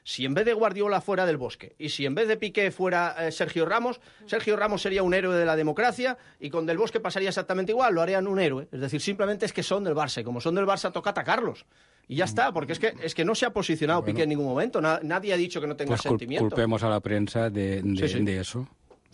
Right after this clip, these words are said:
Speaker 2: porque
Speaker 1: sí,
Speaker 2: en
Speaker 1: no, no.
Speaker 2: definitiva la prensa es
Speaker 1: No, la
Speaker 2: culpable.
Speaker 1: prensa no, los medios en general, no
Speaker 2: Sí,
Speaker 1: solo
Speaker 2: sí,
Speaker 1: la
Speaker 2: sí.
Speaker 1: prensa.
Speaker 2: Bueno, los medios en general, me refiero que los medios,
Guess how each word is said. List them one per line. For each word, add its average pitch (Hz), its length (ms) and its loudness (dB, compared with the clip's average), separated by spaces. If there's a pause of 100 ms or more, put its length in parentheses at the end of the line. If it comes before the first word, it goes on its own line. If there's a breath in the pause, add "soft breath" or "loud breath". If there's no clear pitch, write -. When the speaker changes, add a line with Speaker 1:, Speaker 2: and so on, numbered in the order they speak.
Speaker 2:
porque 120 80 0
Speaker 1:
sí, 110 40 -2
Speaker 2:
en 95 60 -2
Speaker 1:
no, 98 60 0
no. 107 60 -6
Speaker 2:
definitiva 110 460 2 (220)
la 98 180 -4
prensa 110 260 0
es 110 60 -2
Speaker 1:
No, 156 60 0
la 123 60 2
Speaker 2:
culpable. 117 180 2
Speaker 1:
prensa 110 160 2
no, 175 100 0
los 127 160 -2
medios 165 300 2
en 127 100 -4
general, 135 380 -2 (160)
no 131 80 -8
Speaker 2:
Sí, - 60 -8
Speaker 1:
solo 131 120 2
Speaker 2:
sí, 127 120 4
Speaker 1:
la 143 60 0
Speaker 2:
sí. 160 60 2
Speaker 1:
prensa. 107 260 -2 (140)
Speaker 2:
Bueno, 104 240 -2 (100)
los 90 120 -6
medios 101 220 0
en 98 100 -4
general, 95 300 0
me 92 100 0
refiero 98 320 -4
que 104 100 -4
los 95 140 0
medios, 98 480 0